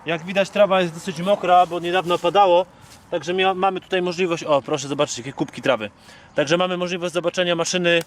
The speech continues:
no, w takich warunkach ciężkich, generalnie nierekomendowanych, yy, jeśli chodzi o, o, ym, wilgotność trawy, tak?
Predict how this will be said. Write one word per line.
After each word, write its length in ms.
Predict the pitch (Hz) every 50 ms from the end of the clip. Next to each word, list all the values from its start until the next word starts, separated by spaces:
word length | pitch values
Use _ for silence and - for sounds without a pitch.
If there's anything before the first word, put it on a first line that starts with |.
| - - - - - - -
no, 160 | 147 165 185
w 40 | -
takich 260 | - 190 - 175 160
warunkach 360 | 170 190 185 175 - 175 165
ciężkich, 400 | - - 196 180 - - 127 123
generalnie 720 | 123 147 165 165 175 185 185 180 175 170 175 170 170 165 - - _ - _ _ _ _ _
nierekomendowanych, 1080 | 156 160 180 190 196 196 185 190 185 180 175 160 180 170 190 180 170 170 185 185 - - - -
yy, 420 | 170 143 156 165 165 160 165 170 165
jeśli 220 | 170 170 - - 175
chodzi 220 | 185 180 165 185
o, 140 | 170 180 170 151 156 165
o, 340 | 175 175 175 170 175 175 170 156 165 170 165 165 165
ym, 220 | 160 160 160 156 156 - - - - - - - - -
wilgotność 480 | 147 208 214 185 202 196 196 196 175 -
trawy, 300 | - 190 180 151 127 120
tak? 180 | 107 - -